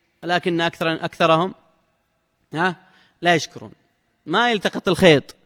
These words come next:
ما يأخذ الفرصة، ما يشكر بمعنى ينيب، يتوب، يستعتب ويرجع، مع أن الله معطيه هذا الشيء. أكثرهم لا يشكرون. زين، يسمع الكلام وماخذه من سعه.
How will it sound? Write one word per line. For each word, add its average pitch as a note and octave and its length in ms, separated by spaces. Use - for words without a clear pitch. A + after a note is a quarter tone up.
ما G3+ 160
يأخذ G3+ 180
الفرصة، E3 380
ما G#3+ 220
يشكر A3+ 380
بمعنى G3+ 320
ينيب، F#3+ 420
يتوب، D3+ 440
يستعتب C#3+ 500
ويرجع، D3+ 380
مع D3 100
أن F3+ 100
الله F#3 180
معطيه E3 460
هذا C#3+ 100
الشيء. - 240
أكثرهم C4 360
لا C4 120
يشكرون. - 300
زين، A#3+ 260
يسمع F#3+ 320
الكلام F3+ 520
وماخذه F3 400
من D#3+ 120
سعه. B2+ 300